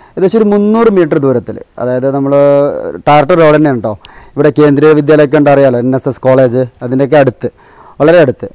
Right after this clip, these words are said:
അത് കുറച്ച് ഉള്ളിലേക്ക് വന്നാൽ നമ്മൾ റോഡ് സൗകര്യങ്ങളൊക്കെ ഉണ്ട്. ഇരുനില വീടാണ്. ആദ്യം, ഏഹ്, ഒറ്റ floor ഉണ്ടായിരുന്നുള്ളൂ. ഇപ്പോൾ പുതുതായിട്ട് മുകളിലേക്ക്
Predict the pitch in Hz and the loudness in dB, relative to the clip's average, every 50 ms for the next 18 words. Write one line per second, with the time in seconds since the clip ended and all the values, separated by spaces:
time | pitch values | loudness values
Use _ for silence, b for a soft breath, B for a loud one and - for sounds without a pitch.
0 | - - 147 156 - 160 151 156 165 156 151 151 151 147 143 147 135 127 127 127 | -10 -8 -6 -2 -2 -2 0 0 2 2 2 2 2 2 2 0 0 0 0 0
1 | 165 247 247 _ - 135 131 131 131 131 131 131 131 131 131 131 131 131 - - | -2 -2 -4 _ -8 -6 -4 -2 0 0 2 2 2 2 2 0 0 -2 -2 -2
2 | 135 131 143 143 135 143 143 123 131 123 120 170 196 B B B B B B B | -2 0 0 0 0 -2 -2 -2 -2 -4 -2 -4 -6 B B B B B B B
3 | B B B B B B B B 170 175 202 214 220 214 190 170 160 156 147 135 | B B B B B B B B 0 0 2 2 2 2 4 4 4 4 4 2
4 | 127 139 233 269 - - 143 143 156 165 165 160 160 214 247 247 - - - - | 2 2 0 -2 -2 0 2 2 4 2 2 0 2 0 0 0 0 -8 -14 -18
5 | - - - - - - - - - - 156 156 156 151 156 156 156 160 - 160 | -18 -18 -18 -20 -20 -20 -16 -8 -2 0 2 2 2 2 2 2 2 2 0 -2
6 | - - 233 185 175 175 160 160 160 151 143 135 127 123 131 151 190 180 - 180 | -2 0 0 2 2 4 4 4 4 4 4 2 2 2 0 0 0 -2 -2 -6
7 | 160 165 156 147 147 151 156 156 151 175 165 156 139 147 147 147 147 139 151 175 | -6 -4 -2 0 2 2 2 2 2 0 -2 0 0 2 2 2 2 2 0 -2